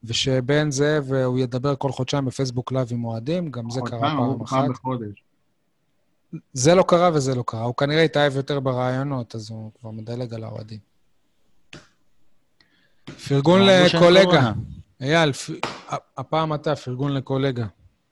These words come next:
Speaker 2: אה, אני לא כמוכם, אני לא בתחום התקשורת כבר, אני מזכיר לכם, יצאתי מהתחום, מהענף,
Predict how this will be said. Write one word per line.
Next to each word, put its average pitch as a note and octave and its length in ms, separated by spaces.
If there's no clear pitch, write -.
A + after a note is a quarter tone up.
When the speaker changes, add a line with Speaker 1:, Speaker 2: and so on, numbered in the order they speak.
Speaker 2:
אה, G#2+ 720
אני B2+ 200
לא D3+ 160
כמוכם, D3 560
אני C3 160
לא D3 160
בתחום D3+ 400
התקשורת C#3+ 640
כבר, C3 480
אני A#2+ 120
מזכיר B2+ 380
לכם, C3 220
יצאתי A#2 1200
מהתחום, A#2 460
מהענף, B2+ 840